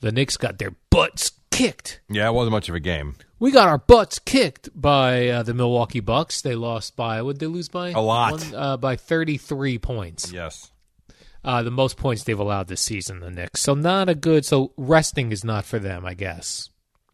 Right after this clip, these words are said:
Speaker 2: Uh, well, I would say out of sync for sure. It also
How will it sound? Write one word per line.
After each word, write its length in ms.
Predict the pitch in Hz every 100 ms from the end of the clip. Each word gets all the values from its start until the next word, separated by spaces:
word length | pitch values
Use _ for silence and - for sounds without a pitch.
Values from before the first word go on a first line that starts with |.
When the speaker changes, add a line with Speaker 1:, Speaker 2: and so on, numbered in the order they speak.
| -
Speaker 2:
Uh, 440 | 113 127 135 135 120
well, 500 | 135 170 214 226 -
I 120 | 135 156
would 180 | 175 147
say 220 | 175 165
out 160 | 170 156
of 80 |
sync 360 | - - 185 180
for 160 | - 131
sure. 420 | - - 170 147
It 80 | 139
also 540 | 160 156 151 143 127